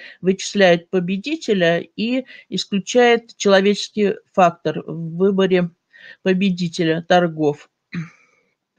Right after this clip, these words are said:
Ну, далее вот представлено на слайдах, э, также, э, то, что реализовано в системе для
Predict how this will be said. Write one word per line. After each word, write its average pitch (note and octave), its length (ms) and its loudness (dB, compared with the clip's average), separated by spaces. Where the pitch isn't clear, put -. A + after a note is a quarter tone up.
Ну, C4+ 140 -4
далее A#3 440 0
вот F#3+ 240 -2
представлено F#3 720 0
на F3+ 140 0
слайдах, G3+ 600 -2
э, D#3+ 360 -6
также, G3 560 -4
э, - 280 -10
то, G#3+ 100 4
что F#3+ 240 0
реализовано F3+ 720 2
в E3+ 60 -8
системе A3+ 600 -2
для F3+ 460 0